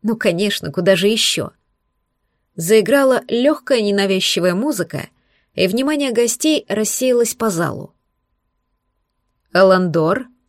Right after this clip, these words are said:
сухо поприветствовал горный дракон. Меня отдельным приветствием не удостоили,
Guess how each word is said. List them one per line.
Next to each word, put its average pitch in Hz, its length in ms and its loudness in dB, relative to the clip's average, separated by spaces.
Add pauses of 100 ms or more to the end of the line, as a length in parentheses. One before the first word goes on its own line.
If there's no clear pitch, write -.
(420)
сухо 311 420 -2
поприветствовал 220 760 2
горный 202 360 2
дракон. 180 600 -2 (920)
Меня 190 460 0
отдельным 196 480 2
приветствием 208 640 0
не 220 100 -2
удостоили, 165 760 -4